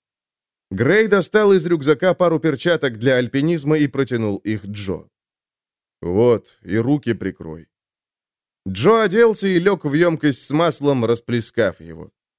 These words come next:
Повертелся немного, натираясь чёрной жижей, стараясь пропитать ею каждую пору на коже, одежду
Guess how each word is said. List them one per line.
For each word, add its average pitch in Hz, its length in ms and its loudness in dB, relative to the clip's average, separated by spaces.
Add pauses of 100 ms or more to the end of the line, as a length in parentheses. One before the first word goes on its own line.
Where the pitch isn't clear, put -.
(120)
Повертелся 131 720 2
немного, 101 480 -2
натираясь 110 580 -2
чёрной 113 500 0
жижей, 120 600 -2
стараясь 156 540 -2
пропитать 160 560 -2
ею 147 360 2
каждую 160 600 0
пору 143 440 0
на 107 160 -2
коже, 117 500 0 (260)
одежду 117 800 0